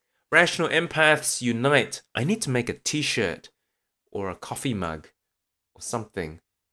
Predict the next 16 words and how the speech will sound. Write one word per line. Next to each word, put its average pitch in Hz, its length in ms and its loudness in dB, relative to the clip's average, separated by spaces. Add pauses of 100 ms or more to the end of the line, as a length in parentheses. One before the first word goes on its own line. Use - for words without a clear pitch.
(340)
You 101 100 -4
know, 92 140 -4 (420)
maybe 120 220 2
a 101 60 2
coffee 107 320 -6
mug 85 360 -8
because - 480 -14 (440)
you - 100 -20
can 90 240 -12
drink - 240 -8
your 82 80 -14
coffee 92 340 -8
by 82 180 -8
yourself. 82 440 -6 (640)
<clears throat> - 520 -18
I - 460 12